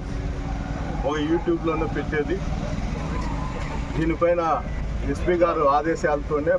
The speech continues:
ప్రభాకర్ రెడ్డి నేను చేస్తాడా అని చెప్తాను. ఆ మాట కాదని ఎస్పీ ఉద్యోగం కూడా చేయడు. అంటే ప్రభాకర్ రెడ్డితో ఎస్పీ గారు ఏం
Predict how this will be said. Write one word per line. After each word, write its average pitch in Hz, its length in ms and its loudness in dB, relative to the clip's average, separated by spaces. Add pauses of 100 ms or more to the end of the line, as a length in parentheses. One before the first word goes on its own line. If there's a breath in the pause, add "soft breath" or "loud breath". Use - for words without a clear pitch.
ప్రభాకర్ 147 380 2
రెడ్డి 143 240 -2
నేను 120 200 -2
చేస్తాడా 135 460 2
అని 135 140 -2
చెప్తాను. 113 340 -2 (2000)
ఆ - 20 4 (200)
మాట 175 200 4 (140)
కాదని 160 400 2
ఎస్పీ 160 220 0 (120)
ఉద్యోగం 156 340 2
కూడా 156 120 0 (120)
చేయడు. - 260 0 (1800)
అంటే 190 260 4 (460)
ప్రభాకర్ 175 460 4
రెడ్డితో 175 340 2 (760)
ఎస్పీ 196 240 0 (100)
గారు 160 200 4 (240)
ఏం 202 100 2